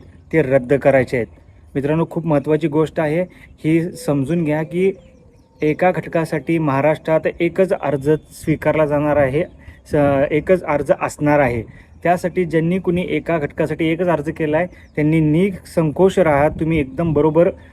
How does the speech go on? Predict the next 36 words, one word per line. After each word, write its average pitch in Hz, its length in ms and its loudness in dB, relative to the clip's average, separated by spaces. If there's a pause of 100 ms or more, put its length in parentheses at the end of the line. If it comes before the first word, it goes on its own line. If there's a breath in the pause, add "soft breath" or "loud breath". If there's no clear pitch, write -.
(200 loud breath)
अ, 143 220 4
केलेलं 156 260 2
आहे. 156 180 0
पण 160 260 -2
ज्यांनी 147 300 2
कुणी 180 340 2 (500 loud breath)
बाबा 160 300 2 (180)
एकपेक्षा 160 440 -4 (120)
जास्त 156 300 0 (160)
अर्ज 147 260 0
भरलेले 143 480 2
आहेत, 135 300 4 (320 loud breath)
ह्यानं 165 200 2
भरलं 151 260 2
आहे 160 60 2
म्हणून 156 260 2
मी 156 80 0
पण 180 220 2
भरतो, 156 340 4
काय 151 300 0
फरक 147 140 0
पडत 156 300 -2
नाही, 151 140 -2
हे 151 140 2
सांगतोय, 151 460 -2
ऐकूयात, 139 520 0 (640 soft breath)
तर 156 120 4
ही 151 200 0
चूक 175 280 -4
तुम्ही 170 160 0
केलेली 160 360 0
असेल 175 340 0 (380 loud breath)
तर 170 100 2 (480)
मित्रांनो 160 440 0
यासाठी 151 560 2
तुम्हाला 147 400 2